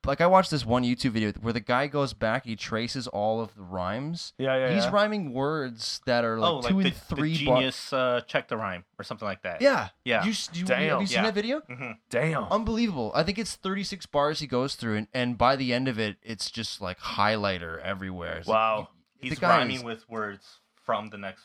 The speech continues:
Speaker 3: sentence. It's, like, insane.
Speaker 1: He's
Speaker 2: That's
Speaker 1: rhyming
Speaker 2: unreal.
Speaker 1: sections of, of words with bu-,
Speaker 2: Yeah.
Speaker 1: other sections of words,
Speaker 2: Yeah,
Speaker 1: and
Speaker 2: yeah, yeah.
Speaker 1: you don't even really notice it until it's pointed out to you, and then you
Speaker 2: Right.
Speaker 1: listen back,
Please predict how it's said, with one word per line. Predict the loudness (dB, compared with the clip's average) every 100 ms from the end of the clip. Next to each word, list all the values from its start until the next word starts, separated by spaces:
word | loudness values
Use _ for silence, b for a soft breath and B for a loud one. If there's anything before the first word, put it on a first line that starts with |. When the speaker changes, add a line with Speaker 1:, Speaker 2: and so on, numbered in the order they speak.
| _ _ -12
Speaker 3:
sentence. | -12 -10 -14 -18
It's, | -16 -8
like, | -8 _ _ -20
insane. | -4 0
Speaker 1:
He's | 6
Speaker 2:
That's |
Speaker 1:
rhyming | 6 6 4
Speaker 2:
unreal. | 2
Speaker 1:
sections | 2 2 2 0 -2 -2
of, | -6 -2
of | -2 0
words | 0 0 -2 -6
with | -4 -4 -4 0
bu-, | 2
Speaker 2:
Yeah. | 4
Speaker 1:
other | 2 -2
sections | 0 0 0 -4 -4
of | -4
words, | -2 -2 -2 -4 -8
Speaker 2:
Yeah, | -2 0
Speaker 1:
and | 2
Speaker 2:
yeah, | 2
yeah. | 0 -4 -4
Speaker 1:
you | -2
don't | 2 2
even | 2 0
really | 0 0
notice | 2 2 2 0
it | -4
until | -4 -6
it's | -6
pointed | -4 -4 0
out | 0 0
to | -4
you, |
and | -4
then | -4
you | 0
Speaker 2:
Right. | 2
Speaker 1:
listen | 0 -2
back, | -2 -2